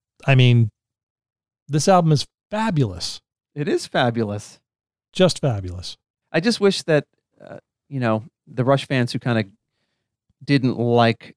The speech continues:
Speaker 2: this album, I, you know, I wish that they could have given it a little more attention at the time.
Speaker 1: Yeah.
Speaker 2: Maybe they would have liked it a lot more.
Speaker 1: Well, it got a lot of attention at the time. It sold a lot of records. So people bought it.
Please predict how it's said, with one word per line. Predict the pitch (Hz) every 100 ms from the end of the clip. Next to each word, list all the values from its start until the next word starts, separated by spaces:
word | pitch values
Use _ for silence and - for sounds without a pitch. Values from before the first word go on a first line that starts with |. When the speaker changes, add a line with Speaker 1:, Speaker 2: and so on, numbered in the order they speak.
| _
Speaker 2:
this | 113 110 -
album, | 110 110 101 95 95 - _ _ _ -
I, | 127 -
you | 139
know, | 127
I | 120
wish | 127 139 -
that | 139 127 120 _ _ -
they | 123
could | 127
have | 113
given | 135 123
it | 113
a |
little | 113 117
more | 110 107 -
attention | - 135 117 - 107
at | 104 110
the | -
time. | - 120 107 98 92 - _ _ _ -
Speaker 1:
Yeah. | 175 185 151
Speaker 2:
Maybe | 123 117 107
they | 110
would | 110
have | 101
liked | 104 101
it | 104
a | 101
lot | 95 98
more. | 98 90 - _ _
Speaker 1:
Well, | 165 208
it | 214
got | 226 226
a |
lot | 180 220
of | 226
attention | 165 190 208 -
at | 143
the | 113
time. | - 202
It | 151
sold | - 196 208
a | 156
lot | 139 170
of | 139
records. | 190 214 92 92 - - _ _
So | -
people | - 117 214
bought | 120 170 208 92
it. | 90